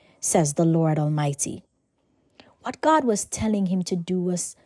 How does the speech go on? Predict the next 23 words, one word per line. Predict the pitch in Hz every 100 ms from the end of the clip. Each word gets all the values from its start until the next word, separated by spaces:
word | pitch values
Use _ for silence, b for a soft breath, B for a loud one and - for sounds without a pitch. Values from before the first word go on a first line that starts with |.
| b b
to | - 208
depend | 190 - - - - 214 180 170 160 -
on | 175 165 165 _ _
His | - - 220
strength. | - - 185 180 - - - _ _ _ _ _ _ _ _ B B B
The | 269
second | 320 311 294
principle | 269 247 233 214 202
that | 196 180
the | 185
scripture | - - 180 185
teaches | - 202 170 175
us | 170 170 -
is | 180
to | 214
allow | 208 240 277
God | 208 180 180 175
to | 180
show | - - 175
us | 170 -
what | 170 165 160 - -
to | 160
do. | - 98 -